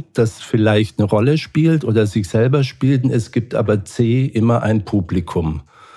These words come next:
Und da kann man auch wunderbar unterscheiden, was Kinderspiel ist, wenn die Rollenspiele, die spielen für sich, ohne Publikum.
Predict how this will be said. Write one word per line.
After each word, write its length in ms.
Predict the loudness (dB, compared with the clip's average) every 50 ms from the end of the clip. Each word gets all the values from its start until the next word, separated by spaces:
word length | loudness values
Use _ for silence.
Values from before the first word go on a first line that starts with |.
| -20 _ _ _ _
Und 260 | -4 -2 0 0 -2 -4 -8 _ -4
da 140 | -4 -4 -2
kann 200 | 0 0 0 2
man 180 | 2 0 0
auch 220 | 0 0 0 0 0
wunderbar 460 | 0 2 2 2 0 0 0 0 0
unterscheiden, 720 | 0 0 0 0 0 0 0 0 2 2 2 2 0 0
was 380 | 0 0 -2 -4 -8 -12 -12 -12 -12 -14 _ _ _ _ _ _ -4
Kinderspiel 720 | 0 2 2 4 4 4 2 0 -2 -2 0 2 2 2 2
ist, 220 | 2 0 0 0
wenn 100 | 0 0
die 100 | 2 2
Rollenspiele, 920 | 2 2 2 2 2 2 2 2 0 -2 -6 -6 -2 0 2 2 2 2 2
die 160 | 2 0 -2
spielen 400 | -2 -2 -2 0 2 2 2 0
für 200 | 0 0 -2 -2
sich, 420 | -2 -2 -2 -2 -2 -2 -4 -4
ohne 320 | -2 0 2 2 2 2 0
Publikum. 840 | 0 0 0 0 0 2 0 0 -2 -2 -2 0 2 2 2 2